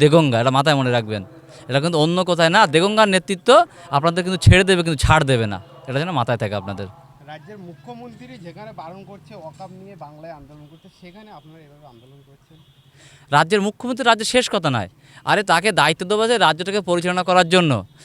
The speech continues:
Speaker 1: রক্ষণাবেক্ষণের জন্য। তিনি তো ভক্ষক আজকে, তিনি ভক্ষণ করছে। রাজ্যের সাধারণ ছাব্বিশ হাজার মানুষের চাকরি খেয়ে নিল তিনি। তার চোর, চাল চোর, এই তো পাশেই আছে, চাল চোর, মুরগি চোর, ছাগল চোর, কয়লা চোর, গরু চোর, সব কিছু তার মধ্যে আছে।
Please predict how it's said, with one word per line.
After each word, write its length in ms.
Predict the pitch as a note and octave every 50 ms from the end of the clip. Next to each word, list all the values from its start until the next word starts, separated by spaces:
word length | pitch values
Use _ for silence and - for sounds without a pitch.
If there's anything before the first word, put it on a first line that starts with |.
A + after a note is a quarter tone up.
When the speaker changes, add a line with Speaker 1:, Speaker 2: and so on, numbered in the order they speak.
| - -
Speaker 1:
রক্ষণাবেক্ষণের 800 | C3+ F3 - _ - A#3 A#3+ B3+ A3+ A3+ - - G#3+ F#3 E3+
জন্য। 160 | C#3+ D#3 C#3+ C3
তিনি 140 | B2+ G#3 G3+ A3
তো 80 | A3+ D#3+ F3
ভক্ষক 340 | B3 C#4 _ - D#4 D#4 C4
আজকে, 320 | C4+ A#3+ - - - E3 C3+ A2 F2+ - _ _ _ - _ _ -
তিনি 100 | E3 F3
ভক্ষণ 360 | C#3+ E3+ A3+ - - C4+ C4 A#3+
করছে। 320 | G3+ G3 E3+ - - C#3 A2+ F#2+ _ - - - -
রাজ্যের 280 | C#3+ E3 E3+ G3+ G#3+ -
সাধারণ 260 | - G3 F#3 A3 A#3+ A#3+
ছাব্বিশ 260 | - F3+ G3 F#3+ A3 A3
হাজার 160 | A3+ A#3 A3+
মানুষের 180 | A3+ A#3 A#3 - A3+
চাকরি 220 | A3+ A#3 B3 C4
খেয়ে 200 | A3+ - G#3+ F#3 E3+
নিল 100 | D#3+ D3 C#3+
তিনি। 220 | B2 B2+ A2+ G#2 F#2 _ - - - -
তার 140 | - F3+ F3 -
চোর, 180 | - G#3+ A#3 A#3 F#3+ -
চাল 180 | A3 G#3 A3+ A#3
চোর, 140 | G#3 - G#3+ A#3+
এই 60 | C4+
তো 80 | A3
পাশেই 300 | G#3+ C4+ D4+ - D#4+ C#4 A#3+
আছে, 140 | F#3+ E3 D#3+
চাল 220 | C#3 G3+ G#3 A3 A3+
চোর, 280 | G3 - A3 A3 A3 G#3+ G#3+ F#3+ - - - -
মুরগি 280 | E3+ G3 A3 G#3+ G3 G#3+
চোর, 220 | - A3+ A3 A3+ A3
ছাগল 300 | F#3 - G3 G3+ G3 A3 G#3+
চোর, 200 | F#3 A3 A3 A3 G#3
কয়লা 300 | - G#3 G3+ G3+ G#3 G#3
চোর, 200 | F#3+ A3 G#3+ A3 G#3
গরু 220 | F#3 F#3+ G#3 G#3+
চোর, 140 | F#3+ G#3+ G3+
সব 180 | - - D4 C4+ -
কিছু 140 | C4 G#3+ G3+
তার 160 | F#3+ E3+ D#3
মধ্যে 240 | D3 D3 C3 B2+ B2
আছে। 200 | A#2+ - A#2